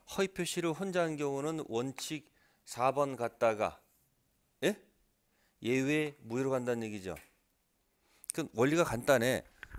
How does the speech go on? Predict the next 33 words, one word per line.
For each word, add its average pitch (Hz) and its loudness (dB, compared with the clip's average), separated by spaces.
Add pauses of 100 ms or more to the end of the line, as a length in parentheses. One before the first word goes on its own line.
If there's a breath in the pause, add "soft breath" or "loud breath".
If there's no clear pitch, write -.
(140)
허위 202 0
표시를 170 8
짜고 170 6
했으면 147 4
저쪽이 131 4
허위 170 4
표시를 143 2
이미 123 -2
알고 113 -2
있으니까 123 -4 (400 soft breath)
부할 135 4
필요가 127 2
없으니까 123 0 (600 soft breath)
유효 135 -4
무효 127 -6
따지고 123 -6
그냥 131 -6
그대로 123 -2
무효가 117 -2
되는 104 -4
거야. 87 -8
이 104 -8
번. 101 -4 (460 soft breath)
근데 143 -4
허위 185 2
표시를 165 4
짜고 180 4
한 175 6
게 165 8
아니고 151 8
뭐 123 10
한 123 8
경우는 127 4